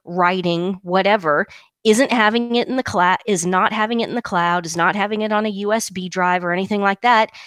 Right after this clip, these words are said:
The most secure means of having your writings out in the world is we're now back to paper.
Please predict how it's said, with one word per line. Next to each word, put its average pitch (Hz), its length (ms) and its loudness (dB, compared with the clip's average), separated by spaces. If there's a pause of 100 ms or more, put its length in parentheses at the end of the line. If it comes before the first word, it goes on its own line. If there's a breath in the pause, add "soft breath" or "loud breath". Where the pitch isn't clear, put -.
(260 loud breath)
The 190 80 -2
most 233 320 2
secure 214 340 -4
means 214 300 -2
of 180 80 -4
having 196 640 -2
your 185 200 -4
writings 185 680 0 (100)
out 190 220 2
in 196 80 -2
the 185 80 0
world 202 520 0
is 196 360 0 (500)
we're 202 180 -2
now 190 220 2
back 185 280 0
to - 100 -4
paper. - 420 0